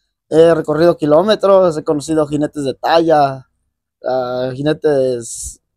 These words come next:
internacionales, jinetes de lo mejor de México,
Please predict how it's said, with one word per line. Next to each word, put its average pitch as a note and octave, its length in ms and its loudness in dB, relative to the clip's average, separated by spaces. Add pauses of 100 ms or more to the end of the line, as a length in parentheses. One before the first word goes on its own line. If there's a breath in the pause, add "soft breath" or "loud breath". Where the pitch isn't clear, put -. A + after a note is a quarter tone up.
internacionales, D3 960 -2
jinetes C#3+ 460 -6
de C#3 80 -2
lo B2+ 80 -4
mejor C3 260 -2
de D3+ 80 -2
México, E3+ 480 -2